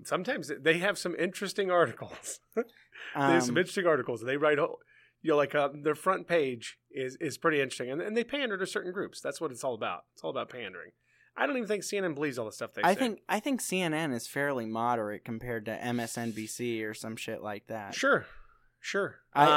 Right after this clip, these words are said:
Speaker 1: Um,
Speaker 2: I've always considered C N N sort of in the middle.
Speaker 1: I didn't like, 'cause I, I used to go through and I would check, uh, C N N's headline news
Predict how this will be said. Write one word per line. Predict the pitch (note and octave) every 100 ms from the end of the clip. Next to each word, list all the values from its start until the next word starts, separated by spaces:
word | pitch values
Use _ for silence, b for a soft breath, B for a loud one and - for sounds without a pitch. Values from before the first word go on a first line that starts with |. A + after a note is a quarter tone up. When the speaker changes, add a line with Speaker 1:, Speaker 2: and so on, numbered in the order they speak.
| D3+
Speaker 1:
Um, |
Speaker 2:
I've | D3 E3
always | D#3+ D#3 D3+
considered | C#3 B2 A#2+ A#2
C | - B2+
N | A#2+
N | A#2 A2+
sort | - B2+ B2
of | G#2
in | G#2
the | F#2
middle. | G2
Speaker 1:
I | D#3
didn't | F#3 G3+ F#3
like, | E3+ D#3 -
'cause | - D3+
I, | F3 E3 - _ _ _
I | E3+
used | F3 E3
to | C3+ B2
go | A#2 C#3+
through | - D3 C3
and | A#2+
I | A2+
would | A#2
check, | D3+ C3+
uh, | A#2 G#2+
C | - C#3
N | B2
N's | A#2 -
headline | C#3 B2+ B2 A2+
news | A2 G#2 -